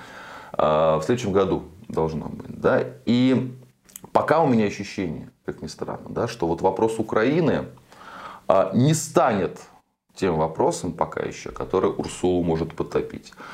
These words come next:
Там есть, конечно, страны, которые категорически против нынешней политики, но, как, э, показала практика, они, если надо, продавливаются, если надо, покупаются, причем ту же самую Урсулу. Ну, вот Венгрия, например, да, или Австрия, тоже недавно об этом, а, рассказывал.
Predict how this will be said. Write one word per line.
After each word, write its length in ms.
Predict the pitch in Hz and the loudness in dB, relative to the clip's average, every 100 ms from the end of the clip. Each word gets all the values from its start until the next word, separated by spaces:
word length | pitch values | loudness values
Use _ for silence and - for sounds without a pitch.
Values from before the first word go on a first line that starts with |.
| - - | -8 0
Там 200 | 107 104 | 2 4
есть, 340 | 123 123 - | 4 2 0
конечно, 360 | 98 92 - - | 0 0 -2 -6
страны, 360 | - 95 85 | 0 0 0
которые 320 | 82 - 73 | -4 -4 -4
категорически 640 | 73 - 82 90 87 - - | -4 -6 0 0 0 -6 -8
против 320 | - - - | -6 -6 -4
нынешней 280 | 85 80 - | -6 -4 -4
политики, 440 | - - - - | 2 2 2 -2
но, 120 | 80 | -2
как, 420 | 85 107 110 - - | 2 2 0 -4 0
э, 320 | 95 87 92 | 2 4 2
показала 400 | - - 98 95 | 2 2 4 4
практика, 520 | 92 165 180 - - | 4 2 2 -2 0
они, 160 | 90 95 | 2 2
если 200 | 92 - | 0 -2
надо, 160 | 90 - | -2 0
продавливаются, 800 | - 95 151 139 101 92 - | 2 4 4 4 4 2 0
если 200 | 85 - | -4 -2
надо, 160 | 82 80 | -2 -2
покупаются, 600 | - - - 151 131 95 | -4 0 4 6 4 0
причем 280 | - - 113 | -2 -2 -2
ту 100 | 90 | -2
же 80 | 87 | -2
самую 260 | 90 90 | 0 0
Урсулу. 400 | 85 - - - | -2 -4 -6 -2
Ну, 80 | 135 127 | 2 0
вот 100 | - | 2
Венгрия, 400 | 165 - - - | 2 2 0 -4
например, 380 | - - 57 - | -6 -8 -8 -4
да, 200 | - 58 | 0 2
или 100 | - | 4
Австрия, 400 | - - - - | 2 -2 -10 -8
тоже 240 | - - | -6 -4
недавно 300 | - - - | -2 -2 0
об 80 | 73 | 0
этом, 220 | 151 - - - - - - - - | -2 -4 -10 -14 -12 -12 -12 -14 0
а, 280 | 92 95 92 | 4 6 4
рассказывал. 640 | 101 - 120 95 87 | 2 2 2 4 2